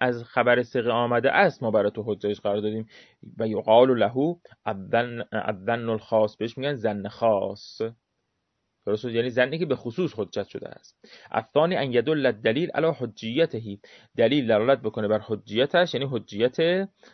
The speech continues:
ظن من دون نظر الی سبب خاص، بدون اینکه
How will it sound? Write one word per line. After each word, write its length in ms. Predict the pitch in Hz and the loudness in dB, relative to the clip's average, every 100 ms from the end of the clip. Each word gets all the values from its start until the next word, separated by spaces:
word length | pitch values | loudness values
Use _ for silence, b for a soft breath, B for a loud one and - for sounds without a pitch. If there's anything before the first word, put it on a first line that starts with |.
| b | b
ظن 260 | 107 135 170 | 0 0 2
من 240 | 147 127 | -2 -2
دون 180 | 139 180 | 0 0
نظر 420 | 135 120 113 113 - | 0 0 0 0 2
الی 200 | 117 110 | 2 2
سبب 380 | 113 107 107 | 2 0 0
خاص، 320 | 104 - 101 - | -4 -2 -2 -2
بدون 200 | 123 156 | -4 -4
اینکه 400 | 170 165 196 | -6 -2 -2